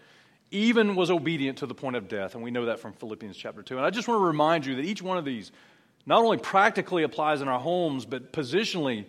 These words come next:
has something to do with our relationship with Christ. And so we can learn from that. And so, uh, let me pray,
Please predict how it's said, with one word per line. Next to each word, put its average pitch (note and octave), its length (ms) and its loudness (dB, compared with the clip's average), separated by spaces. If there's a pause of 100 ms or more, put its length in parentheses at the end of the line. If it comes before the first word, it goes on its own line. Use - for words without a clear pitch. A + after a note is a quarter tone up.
(300)
has D3 160 -4
something A3+ 400 0
to D#3 60 -4
do D3+ 160 -2
with C3+ 100 -2
our B2+ 120 0
relationship A2+ 540 -8
with - 120 -20
Christ. - 640 -14 (360)
And F#2 100 -18
so C3+ 100 -4
we B2 160 -4
can G#2+ 160 -6
learn G#2 200 -8
from G2 160 -18
that. G2 160 -8
And A2 100 -10
so, D3 220 2 (280)
uh, C3 360 4 (200)
let D#3+ 120 0
me F#3+ 80 2
pray, G3 420 2